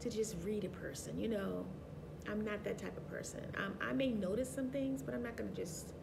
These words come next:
flat out just be in your face like, "Ooh, you this and you that," you know, "You're this way, you're that way." Unless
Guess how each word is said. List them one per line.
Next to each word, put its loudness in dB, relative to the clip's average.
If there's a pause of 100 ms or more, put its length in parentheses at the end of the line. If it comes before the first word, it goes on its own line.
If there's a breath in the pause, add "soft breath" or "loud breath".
(680 loud breath)
flat 0
out -2 (140)
just -2
be 2
in 2
your 0
face -2
like, -4
"Ooh, 2
you 6
this 2
and 2
you 2
that," 2
you 2
know, 2 (460 loud breath)
"You're 6
this 2
way, 4
you're 4
that 0
way." -4 (720)
Unless 4